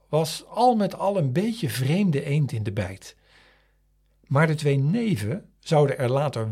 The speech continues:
wel op aandringen dat de Oscar de Nederlandse inzending voor de Oscar werd. Maar dat verhaal komt straks.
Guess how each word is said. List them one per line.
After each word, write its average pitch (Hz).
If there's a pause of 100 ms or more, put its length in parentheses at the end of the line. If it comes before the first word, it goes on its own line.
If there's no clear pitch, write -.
wel 214
op 160
aandringen 131 (300)
dat 147
de 156
Oscar 180
de 127
Nederlandse 165
inzending 127
voor 113
de 117
Oscar 139
werd. 82 (920)
Maar 107
dat 180
verhaal 131
komt 104
straks. -